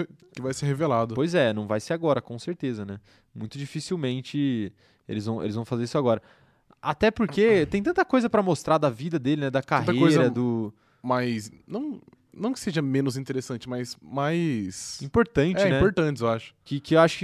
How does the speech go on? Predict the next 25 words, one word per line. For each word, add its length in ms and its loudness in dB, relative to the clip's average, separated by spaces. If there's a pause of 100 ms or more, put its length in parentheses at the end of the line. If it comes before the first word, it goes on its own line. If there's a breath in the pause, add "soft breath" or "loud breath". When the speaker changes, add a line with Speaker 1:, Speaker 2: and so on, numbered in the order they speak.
(120)
Speaker 2:
que, 140 -8
acho 160 -2
que 60 -4
contribui 460 0
muito 180 -2
mais 180 4
pra 140 -2
contar 380 2
uma, 440 -2
a 60 0
história 340 2
Speaker 1:
A 100 4
história 280 6
Speaker 2:
da, 40 -8
Speaker 1:
dele, 200 4
Speaker 2:
dele. 120 0
Speaker 1:
né? 60 -6 (380 soft breath)
Speaker 2:
A 100 2
única 220 8
questão 340 2
que 80 0
eu, 80 4
que 220 -6
eu 60 0
co-, 300 2